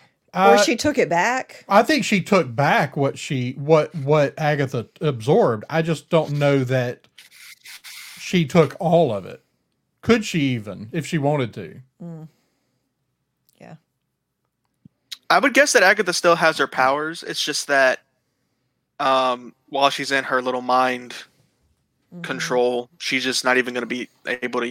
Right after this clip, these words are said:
Speaker 3: she's not gonna be aware that they even exist and that she can use 'em. Um,
Speaker 2: Yeah.
Speaker 3: which is kind of a dangerous thing,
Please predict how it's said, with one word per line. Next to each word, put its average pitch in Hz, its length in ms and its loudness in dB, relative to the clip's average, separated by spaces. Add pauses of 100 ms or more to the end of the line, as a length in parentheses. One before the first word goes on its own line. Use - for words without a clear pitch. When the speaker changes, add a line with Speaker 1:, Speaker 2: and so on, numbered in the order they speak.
Speaker 3:
she's 156 140 -2
not 165 100 2
gonna 151 100 -4
be 143 100 2
aware 135 380 4
that 135 220 0
they 131 140 2
even 127 200 -4
exist 120 400 -2
and 120 80 -14
that 117 80 -6
she 117 140 -8
can 117 140 -18
use 117 240 -12
'em. 101 100 -18 (840)
Um, 110 220 -6
Speaker 2:
Yeah. 101 120 -8 (100)
Speaker 3:
which - 160 -2
is 190 80 0
kind 320 180 2
of 392 80 -4
a 220 40 2
dangerous 185 520 4
thing, 160 400 2